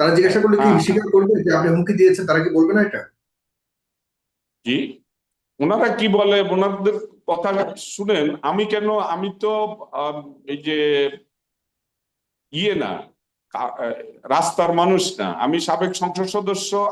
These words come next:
Speaker 2: আমি কেন ওনাদের সাথে মিসবিহেভ করব? কি
Speaker 1: হুম।
Speaker 2: কারণে করব?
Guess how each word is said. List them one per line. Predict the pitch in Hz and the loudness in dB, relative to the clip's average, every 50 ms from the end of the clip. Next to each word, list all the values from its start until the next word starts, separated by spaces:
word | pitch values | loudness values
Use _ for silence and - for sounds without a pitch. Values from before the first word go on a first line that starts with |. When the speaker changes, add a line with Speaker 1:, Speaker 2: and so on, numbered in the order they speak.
| - - - | -4 -6 -6
Speaker 2:
আমি | 156 160 185 208 214 | -6 -4 -4 -6 -6
কেন | 214 - 202 196 190 196 | -6 -6 -6 -4 -4 -4
ওনাদের | 196 196 196 185 175 175 180 175 175 185 180 | -2 -2 -2 -2 -2 -4 -6 -6 -6 -8 -8
সাথে | - - 180 170 175 180 175 165 | -6 -8 -8 -8 -6 -8 -8 -6
মিসবিহেভ | 160 160 160 156 143 - 156 156 147 156 165 160 - _ | -6 -6 -6 -6 -8 -10 -8 -8 -6 -6 -6 -8 -10 _
করব? | - 143 123 107 95 87 80 - - _ _ _ _ _ _ _ _ _ _ _ _ _ _ _ _ _ _ _ _ _ | -4 -4 -4 -4 -6 -10 -16 -18 -18 _ _ _ _ _ _ _ _ _ _ _ _ _ _ _ _ _ _ _ _ _
কি | 160 147 | -4 -2
Speaker 1:
হুম। | 131 | 0
Speaker 2:
কারণে | - 151 135 131 123 117 | 0 0 0 0 -2 -4
করব? | 95 107 104 95 82 87 87 - | -4 -6 -8 -8 -8 -12 -14 -14